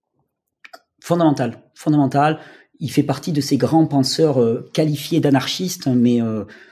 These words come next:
voilà, un terme encore qui a été extrêmement galvaudé et que moi je revendique, euh, volontiers, libertaire, anarchiste, hein, autonomiste, c'est pas un problème pour moi. Euh, qu'est-ce que je pourrais recommander comme livre ? Il y en a plein, il y en a tellement.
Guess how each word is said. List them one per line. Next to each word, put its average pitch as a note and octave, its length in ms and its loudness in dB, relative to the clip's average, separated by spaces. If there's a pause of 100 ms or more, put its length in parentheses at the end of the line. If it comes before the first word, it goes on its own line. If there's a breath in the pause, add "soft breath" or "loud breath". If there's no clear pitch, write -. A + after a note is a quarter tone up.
(160 loud breath)
voilà, C#3+ 360 -2
un B2+ 120 0
terme C3+ 220 2
encore C3 220 0
qui - 100 -4
a - 20 0
été B2+ 240 0
extrêmement C#3 640 0
galvaudé B2+ 480 2
et B2+ 320 2
que A#2 240 -6
moi A#2 200 -4
je B2 100 -4
revendique, A2+ 460 -4
euh, G#2+ 180 -4
volontiers, A2+ 480 -4
libertaire, B2 460 -2
anarchiste, A#2+ 560 -6
hein, A2 120 -10 (220 soft breath)
autonomiste, C3 600 2
c'est B2+ 160 -6
pas D#3 100 0
un D3+ 80 4
problème C3 320 2
pour A#2 160 -4
moi. C3 240 -2 (600 loud breath)
Euh, C3 440 4 (1120 loud breath)
qu'est-ce - 240 -4
que - 80 0
je C#3+ 140 0
pourrais C3 280 -6
recommander C3 520 -2
comme A#2+ 260 0
livre ? A#2 340 -8 (120)
Il A#2+ 60 -6
y B2 40 -2
en C3+ 40 2
a C3 60 -2
plein, A#2 360 -8
il A#2 80 -14
y B2 40 -12
en A#2+ 60 -10
a B2 60 -14
tellement. A2+ 420 -6